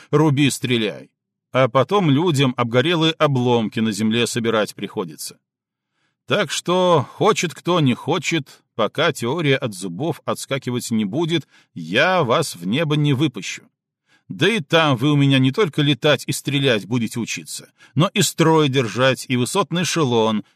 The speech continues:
и всё такое прочее". Следующие две недели Виталий вымотался так, что вечером еле доползал до койки в казарме.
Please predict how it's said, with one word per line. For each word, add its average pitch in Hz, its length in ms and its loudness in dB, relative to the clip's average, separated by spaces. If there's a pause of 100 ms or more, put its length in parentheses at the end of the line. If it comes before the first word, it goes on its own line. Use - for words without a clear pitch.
и 156 200 -4
всё 170 280 -2
такое 123 360 -4
прочее". - 420 -16 (1600)
Следующие 190 760 0
две 135 260 0
недели 160 480 0
Виталий 151 520 -2
вымотался 143 600 -4
так, 175 360 -4
что - 200 -8
вечером 147 640 -4 (260)
еле 165 340 -2
доползал 123 600 -2
до - 160 -2
койки 165 360 -8
в - 80 -12
казарме. 104 500 -6